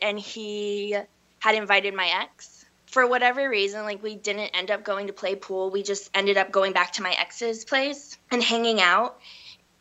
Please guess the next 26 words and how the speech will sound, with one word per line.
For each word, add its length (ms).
Uh, 40
I 40
can't 220
even 140
remember, 300
but 160
we 100
were, 60
like, 240
bonding 360
over, 220
like, 240
Legends 340
of 100
the 80
Fall 280
'cause 180
I 60
used 280
to 100
like 200
that 220
depressing 440
movie. 480
<laughs> 1000
And, 400